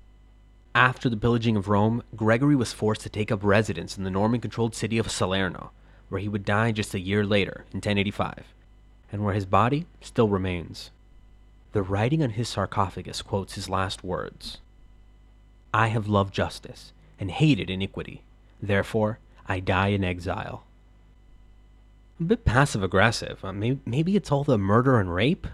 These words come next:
Gregory? Maybe that's why you're dying in exile? Anyway, the anti-pope created by Henry,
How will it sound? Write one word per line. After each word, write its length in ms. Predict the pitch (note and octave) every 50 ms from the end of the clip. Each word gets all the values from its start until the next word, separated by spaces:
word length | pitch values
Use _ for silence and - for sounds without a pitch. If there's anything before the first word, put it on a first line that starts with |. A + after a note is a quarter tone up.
| - -
Gregory? 480 | - D3 D#3 - G3 G3+ G#3+ A3+ G#3+ - _ - - _ - -
Maybe 220 | - A#2+ C3 C#3+ C#3+
that's 340 | C3 B2 D#3 G#3 - - -
why 200 | G3 G3+ G#3 G#3+
you're 260 | G#3+ G3+ G3 G3 F#3
dying 240 | G3 F#3 F#3+ G3 G3+
in 80 | G3
exile? 440 | F#3+ G3 F#3+ - G3 A3 A3+ A3+ B3+ - - _ _ _ _ _ _ - - - - - - - - - - - - -
Anyway, 280 | - B2+ G#2 E2+ - - - - - - - - -
the 160 | - C#3+ D#3+
anti-pope 640 | F3+ G#3 A3 - - A#2+ G2+ F#2+ - - G2+ G2+ -
created 280 | - A2+ G#2+ G#2 G#2 A2
by 140 | G2 F#2+ F#2+
Henry, 480 | G#2 A#2+ A2+ G2 E2+ D2 A1+ - -